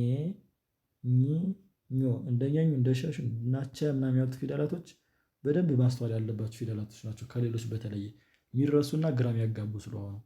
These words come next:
ሶስት ሶስት ፊደል የያዙ እና ከዛ በላይ የያዙ ፊደላቶች ትንሽ ግሬታም ስለሚፈጥሩ ማለት ነው። አሁን ኘ ስንል ጂ እና ኤን ነው እንደ ዋናነት የምንጠቀመው። ከዛ በኋላ ነው አናባቢዎች የሚመጡ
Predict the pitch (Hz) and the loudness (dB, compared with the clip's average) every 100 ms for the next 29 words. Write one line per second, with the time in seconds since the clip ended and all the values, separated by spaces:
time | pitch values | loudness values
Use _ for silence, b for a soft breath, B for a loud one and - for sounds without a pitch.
0 | _ _ - 131 127 - 117 - 113 113 | _ _ -6 -4 -4 -4 -6 -6 -4 -2
1 | 117 131 139 127 120 113 113 110 110 113 | -2 -2 -4 0 2 2 0 -2 -4 -6
2 | 113 117 120 165 - - b b b b | -4 -4 -2 -4 -6 -14 b b b b
3 | b b _ _ _ 120 131 - 123 120 | b b _ _ _ -2 0 0 2 6
4 | 123 151 165 - - 117 113 113 113 135 | 6 4 0 -4 -6 -2 -2 -2 -2 -2
5 | 110 104 110 107 _ _ b b b b | -2 -2 -6 -10 _ _ b b b b
6 | _ 131 143 131 123 147 165 - 151 139 | _ -4 0 4 6 6 4 0 -4 -2
7 | 170 151 123 143 139 175 185 143 131 113 | -2 -2 -4 -2 -2 -4 -4 0 0 2
8 | 113 113 117 113 123 160 - _ _ _ | 2 0 0 0 0 -2 -6 _ _ _
9 | _ - 123 120 110 117 113 - 110 110 | _ 0 2 2 0 -4 -8 -6 -8 -4
10 | 117 117 113 117 123 160 202 - _ _ | -2 0 0 0 0 -2 -4 -12 _ _
11 | _ 120 117 117 110 110 113 110 110 104 | _ -4 -2 0 0 -2 -6 -8 -6 -8